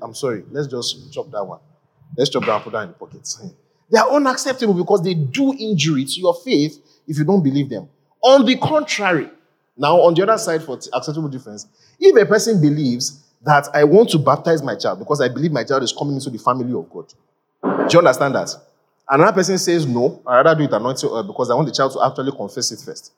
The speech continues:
As long as the first person is not saying whether this child believes or not, he doesn't have to believe. He's fine. I'm not going to pray just, just because I've dipped inside water now, you are good.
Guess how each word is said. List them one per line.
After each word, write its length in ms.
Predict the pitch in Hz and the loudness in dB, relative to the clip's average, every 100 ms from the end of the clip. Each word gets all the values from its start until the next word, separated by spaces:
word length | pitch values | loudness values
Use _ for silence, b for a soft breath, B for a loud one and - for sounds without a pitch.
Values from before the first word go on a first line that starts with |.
| _ _ _ - | _ _ _ -2
As 140 | 170 | 2
long 140 | 262 302 | 4 4
as 120 | 190 | 4
the 60 | 175 | 4
first 260 | 220 220 | 2 4
person 260 | 196 190 175 | 2 2 0
is 120 | 139 | 2
not 140 | 160 | 2
saying 500 | 175 - 165 156 160 - - _ _ - | 0 -2 -2 -2 -4 -12 -20 _ _ 0
whether 220 | 165 185 | 4 4
this 220 | 170 - | 2 2
child 260 | 160 156 131 | 2 2 0
believes 300 | 127 143 120 | -2 -2 -2
or 100 | 117 | -4
not, 220 | 107 - - _ _ _ _ - | -6 -8 -16 _ _ _ _ -6
he 60 | 120 | 2
doesn't 240 | 147 160 | 4 4
have 140 | 151 | 0
to 80 | 156 | -2
believe. 320 | 104 107 104 - _ | -12 -10 -12 -16 _
He's 160 | 110 - | -10 -2
fine. 280 | 127 95 - - | 0 0 -8 -8
I'm 80 | 120 | 0
not 80 | |
going 160 | 151 135 | 2 0
to 80 | 147 | -2
pray 100 | 120 | 2
just, 260 | 139 151 - - - | 2 2 -8 -6 2
just 520 | 135 - - _ _ | 2 0 -10 _ _
because 180 | 151 147 | 0 2
I've 220 | 117 - | 2 -2
dipped 200 | 147 143 | -8 -6
inside 220 | 131 123 | 0 2
water 260 | 117 117 113 | 2 -4 -6
now, 180 | 101 101 | -6 -6
you 80 | |
are 100 | 90 | -8
good. 300 | 98 110 87 | -10 -16 -16